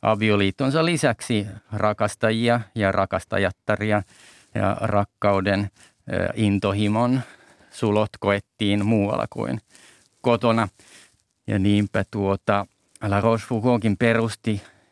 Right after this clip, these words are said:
itselleen rinnakkaisperheen tämän Condén klaanin piiriin. Tämän Condén rikkaan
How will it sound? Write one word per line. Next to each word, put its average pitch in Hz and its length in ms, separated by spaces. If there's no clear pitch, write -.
itselleen 101 720
rinnakkaisperheen 104 1700
tämän 104 280
Condén 127 680
klaanin 98 460
piiriin. 151 960
Tämän 104 260
Condén 117 680
rikkaan 104 760